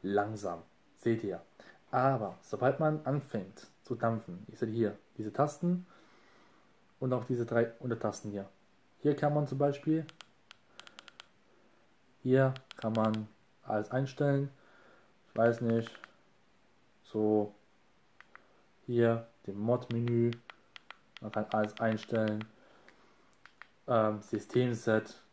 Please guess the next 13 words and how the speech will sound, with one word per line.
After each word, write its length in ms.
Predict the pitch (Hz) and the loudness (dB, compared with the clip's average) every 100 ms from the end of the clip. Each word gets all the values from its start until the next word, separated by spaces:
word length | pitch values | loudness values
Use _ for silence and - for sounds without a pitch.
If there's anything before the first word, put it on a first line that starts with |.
| _ | _
Timeset, 640 | - 120 120 117 113 110 - | 2 4 4 2 0 0 0
Brightness, 840 | 120 120 123 123 110 107 - - _ | 4 6 4 0 0 0 -4 -18 _
Buff 300 | - 131 131 | 4 4 2
Counter, 640 | - 117 113 113 110 107 107 | 0 2 2 2 4 4 2
Smart 540 | - - 117 110 107 | -4 -4 4 6 6
On-Off, 480 | 113 110 - 127 131 | 2 0 4 4 4
Screen 460 | - - 127 131 123 | -10 -2 2 2 2
Timeout 460 | 123 120 120 113 113 | 0 0 2 0 4
Light, 500 | 117 123 123 120 - - | 6 8 6 2 -6 0
Vers-, 360 | 120 123 113 - 117 | 2 2 -2 -10 -4
Version, 640 | 113 110 110 131 135 135 131 - - - - - _ _ _ _ - - | 0 0 2 2 2 0 -4 -10 -20 -20 -20 -20 _ _ _ _ -20 -2
et 180 | 143 151 | 0 2
cetera. 460 | 143 135 117 120 | 0 2 0 0